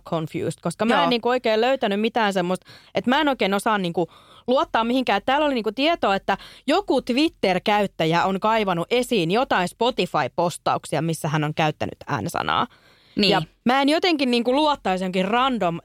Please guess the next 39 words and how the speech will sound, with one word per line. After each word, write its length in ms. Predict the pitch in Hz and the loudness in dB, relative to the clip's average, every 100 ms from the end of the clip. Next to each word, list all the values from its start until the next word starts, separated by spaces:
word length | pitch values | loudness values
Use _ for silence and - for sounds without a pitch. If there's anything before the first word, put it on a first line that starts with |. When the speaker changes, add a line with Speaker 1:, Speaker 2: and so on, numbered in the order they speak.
| - | -6
Speaker 1:
Twitter-käyttäjään. 1160 | 214 240 - 160 - - - - 190 214 247 - _ _ _ | -4 -2 -2 -4 -4 -8 -8 -4 0 0 0 -4 _ _ _
Speaker 2:
Ei. 240 | - 175 170 - | 0 2 0 -2
Speaker 1:
Niin 140 | 202 196 | 0 2
me 100 | 226 | 2
ei 100 | 226 | 2
nyt 160 | 214 | 0
uskalleta 440 | 254 - 208 190 185 | -2 -2 -2 0 -2
sanoa, 340 | - 214 180 | 0 0 0
että 120 | 165 190 | 0 -4
onks 120 | - | -2
tää 120 | 175 | -4
nyt 120 | 156 - | -4 -4
totta 300 | 196 - 151 | -4 -2 -2
vai 200 | 147 139 | 0 2
ei. 320 | 202 214 247 _ _ | 2 2 -2 _ _
Speaker 2:
Niin, 140 | 240 254 | 0 2
ja 40 | |
Speaker 1:
Mutta 120 | 233 269 | 2 2
Speaker 2:
sit 60 | |
Speaker 1:
tämmösiä 440 | 262 262 269 254 226 | 0 0 0 0 0
huhuja 380 | 269 233 202 170 | -2 0 0 0
on 100 | 170 | 0
ollut. 380 | 160 139 196 _ - | -2 -4 -6 _ -6
Speaker 2:
se, 280 | - 320 320 | 0 0 0
mikä 180 | 240 220 | 0 0
hämmentää 520 | 220 226 208 196 190 | 0 0 0 0 0
eniten, 460 | 240 277 185 160 160 - _ | 2 0 0 -2 -2 -8 _
on 120 | 240 | -2
Spotify. 800 | 226 - - 185 - 147 139 - - _ _ _ _ _ _ _ _ _ _ _ | -2 -4 -4 -2 -2 -4 -4 -8 -16 _ _ _ _ _ _ _ _ _ _ _
Ethän 240 | 440 - 403 | -2 0 0
sä 80 | 440 | 0
tee 120 | 480 440 | 0 -2
sinne 320 | - 349 302 | 0 2 4
mitään 360 | 254 247 214 196 | 2 2 0 2
julkaisuja. 560 | 170 - 143 - - | 0 2 0 0 0
Speaker 1:
Niin. 300 | 302 185 175 - | 2 2 -2 -2
Speaker 2:
Sä 160 | 381 | 0
voit 160 | 370 381 | 2 2
niinku 200 | 359 | 0